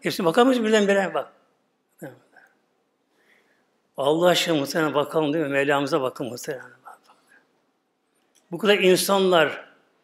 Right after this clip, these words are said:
milyar insanlar değil mi böyle? Şu anda böyle. Secdede onlar var, Kur'an okuyanlar var, namazda var, Allah zikredenler var. Tabi günah işleyenler var. Bu kadar karıncalar,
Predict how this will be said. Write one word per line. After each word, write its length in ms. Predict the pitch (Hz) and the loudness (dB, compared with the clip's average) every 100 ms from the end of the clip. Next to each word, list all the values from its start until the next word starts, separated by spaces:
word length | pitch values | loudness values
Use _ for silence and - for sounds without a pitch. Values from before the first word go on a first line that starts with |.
| _ | _
milyar 400 | 151 175 180 175 | -2 0 2 2
insanlar 640 | 185 156 170 160 160 160 160 | 0 -2 -2 0 0 0 -2
değil 100 | 185 | -4
mi 80 | |
böyle? 180 | 151 131 | -6 -6
Şu 200 | - 196 | -4 0
anda 360 | 170 151 147 135 | 0 0 -6 -8
böyle. 160 | 135 - - - _ _ _ _ _ _ _ _ _ | -14 -16 -20 -20 _ _ _ _ _ _ _ _ _
Secdede 680 | - - 170 165 147 160 175 | -12 -2 2 2 0 -4 -4
onlar 400 | 156 151 156 156 | -4 -4 -2 -4
var, 400 | 147 151 151 160 202 _ _ | -6 -8 -8 -10 -14 _ _
Kur'an 220 | - 170 | -6 -4
okuyanlar 500 | 175 - 165 160 156 | -4 -2 -2 0 0
var, 400 | 156 156 151 160 - _ 160 | -2 -2 -2 -4 -8 _ -2
namazda 600 | 165 165 160 156 160 156 | -2 0 -4 -2 -4 -4
var, 320 | 160 165 180 - _ | -4 -8 -10 -18 _
Allah 320 | 165 160 165 | -4 0 0
zikredenler 640 | 151 160 165 156 160 160 165 | -2 -6 -8 -2 0 0 -2
var. 400 | 151 170 190 180 _ - _ _ - | -2 -8 -10 -16 _ -20 _ _ -4
Tabi 200 | 165 143 | -4 -2
günah 200 | 180 170 | -4 -2
işleyenler 500 | - 170 160 170 160 | -2 -2 -2 -4 -6
var. 240 | 156 160 - _ _ _ _ _ _ _ _ _ - - - _ _ | -10 -14 -20 _ _ _ _ _ _ _ _ _ -20 -20 -20 _ _
Bu 80 | 302 | -4
kadar 600 | 294 233 208 190 165 - | 4 6 8 6 2 -4
karıncalar, 880 | - 170 185 165 170 165 175 165 151 | 0 2 2 2 2 6 6 4 2